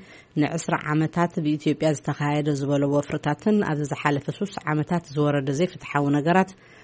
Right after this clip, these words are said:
ማሕበረሰብ ዓለም ብፍላይ ከዓ ኣፍሪቃውያን ትም ክብሉ መሪፆም እዮም። ነቲ ዝተበየነ መሬት ኤርትራ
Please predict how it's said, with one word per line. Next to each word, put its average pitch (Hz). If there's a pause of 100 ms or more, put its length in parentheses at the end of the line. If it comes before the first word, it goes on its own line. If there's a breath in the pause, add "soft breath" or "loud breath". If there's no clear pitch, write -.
(160 loud breath)
ማሕበረሰብ 185
ዓለም 165
ብፍላይ 143
ከዓ -
ኣፍሪቃውያን 151
ትም 185
ክብሉ 160
መሪፆም 147
እዮም። 190 (440 loud breath)
ነቲ 175
ዝተበየነ 180
መሬት 165
ኤርትራ 160